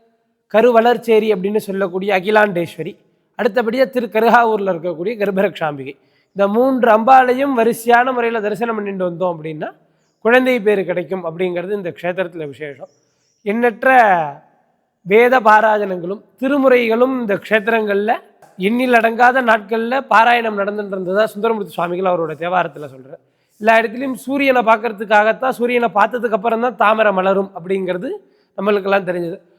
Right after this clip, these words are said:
ஆனா, இந்த க்ஷேத்திரத்துல மட்டும் "கமலங்கள் முகமலரும் கலையநல்லூர் காணே". இந்த க்ஷேத்திரத்துல இருக்கக்கூடிய சுவாமியினுடைய திருமுகங்களை பார்ப்பதற்காகவே இந்த க்ஷேத்திரங்கள்ல தாமரை மலர்றதாக ஐதீகம். இன்னொரு விசேஷம் என்ன அப்படின்னா, இந்த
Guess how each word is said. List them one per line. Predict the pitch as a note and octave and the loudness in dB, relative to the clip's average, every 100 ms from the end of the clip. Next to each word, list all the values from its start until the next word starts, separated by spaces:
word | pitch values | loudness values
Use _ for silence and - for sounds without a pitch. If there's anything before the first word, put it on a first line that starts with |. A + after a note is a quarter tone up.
| _ - | _ -4
ஆனா, | B3 | 0
இந்த | A#3+ A3 | 0 0
க்ஷேத்திரத்துல | A3+ A3+ A#3+ A3+ G#3+ | 0 0 -2 -2 -2
மட்டும் | F#3+ G3+ A#3+ | -2 -6 -6
"கமலங்கள் | G3+ A3+ B3 B3 B3 B3 | -2 2 2 2 0 0
முகமலரும் | G#3+ A3+ G#3 G3+ A3 G3+ | 0 2 2 2 2 0
கலையநல்லூர் | G3+ G#3 G3+ G3 G3 F#3+ | 0 2 0 -2 -4 -4
காணே". | D3+ D3+ D3+ _ _ _ _ - | -10 -10 -16 _ _ _ _ -8
இந்த | F#3+ - | -8 -2
க்ஷேத்திரத்துல | A#3 B3+ C4 G#3+ A#3+ A3+ | 0 2 -2 -2 0 0
இருக்கக்கூடிய | G3+ G#3+ G3 F#3+ F3+ | 0 -4 -2 -4 0
சுவாமியினுடைய | F#3 A3 A#3+ A3 G3 F#3+ | 0 0 0 -2 -2 -2
திருமுகங்களை | A#3+ A3 G#3+ B3+ B3 A3+ | -2 2 2 2 0 2
பார்ப்பதற்காகவே | G3 F#3+ G#3+ G3+ F#3+ G3 F3+ F3 G3 | 0 0 -2 -4 -4 -2 0 0 -2
இந்த | A#3+ G3+ | -4 -6
க்ஷேத்திரங்கள்ல | D#3+ G3 G3 G#3 F#3+ F#3+ G3+ | -4 -6 -4 -2 -2 -2 -2
தாமரை | F3+ G3 G3 | -2 0 -2
மலர்றதாக | F3 E3 D3+ D3 D3 D3 | -4 -6 -8 -10 -12 -12
ஐதீகம். | C#3 C#3 C3 D#3+ _ _ _ _ | -16 -18 -20 -20 _ _ _ _
இன்னொரு | - C4+ C4+ | 0 4 4
விசேஷம் | A#3+ G#3 C4 A3 | 4 4 4 4
என்ன | G#3+ G#3 | 2 2
அப்படின்னா, | F#3+ G3 A#3+ | 0 -2 -2
இந்த | A3 | -4